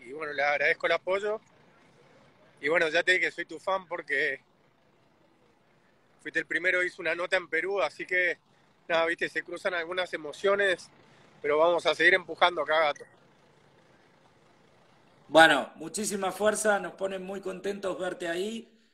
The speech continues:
Speaker 2: a disfrutar, que eso lo, te lo ganaste, te sacrificaste un montón y, y bueno, toda Argentina te va a estar apoyando. Una, una alegría para mí ese recuerdo también de,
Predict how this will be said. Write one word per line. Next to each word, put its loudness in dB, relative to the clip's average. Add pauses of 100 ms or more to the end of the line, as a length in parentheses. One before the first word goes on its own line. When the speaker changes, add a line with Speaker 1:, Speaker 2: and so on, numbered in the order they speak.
(120)
Speaker 2:
a -8
disfrutar, -2
que -8
eso -6
lo, -4
te -10
lo -6
ganaste, -4 (140)
te -12
sacrificaste -6
un -10
montón -2
y, -2
y -4
bueno, -2 (440)
toda 4
Argentina -4
te -10
va -4
a -6
estar -8
apoyando. -10
Una, -6
una -6
alegría -2
para -2
mí -14
ese -14
recuerdo -10
también -12
de, -12